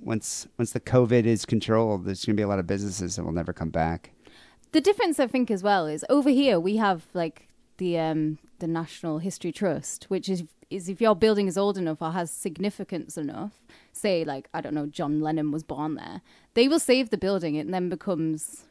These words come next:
Speaker 2: kind of like government property. And
Speaker 1: Like
Speaker 2: our
Speaker 1: Shakespeare's house.
Speaker 2: taxes, yeah, and our taxes pay for that building to be maintained and kept. So it's a shame that in America,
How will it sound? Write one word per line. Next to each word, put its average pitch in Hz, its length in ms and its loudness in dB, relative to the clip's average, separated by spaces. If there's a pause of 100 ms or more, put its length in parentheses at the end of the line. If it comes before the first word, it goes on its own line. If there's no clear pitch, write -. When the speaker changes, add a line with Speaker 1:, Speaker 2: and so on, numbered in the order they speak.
(160)
Speaker 2:
kind 175 220 0
of 160 80 -2
like 143 220 -4 (320)
government 165 480 -2
property. 185 600 -6 (720)
And 180 320 -2
Speaker 1:
Like 139 160 -6
Speaker 2:
our 202 100 4
Speaker 1:
Shakespeare's - 380 4
house. - 160 0
Speaker 2:
taxes, 160 520 0
yeah, 254 320 4
and 185 100 2
our 190 180 2
taxes - 580 -4
pay 196 260 0
for 180 100 -10
that 160 280 -2
building 175 340 0
to - 100 -14
be 175 140 -2
maintained 165 1000 -2 (680)
and 196 160 -2
kept. - 540 -6 (280)
So - 140 4
it's 269 120 4
a 269 60 2
shame 285 260 6
that 262 120 4
in 233 100 2
America, 202 760 2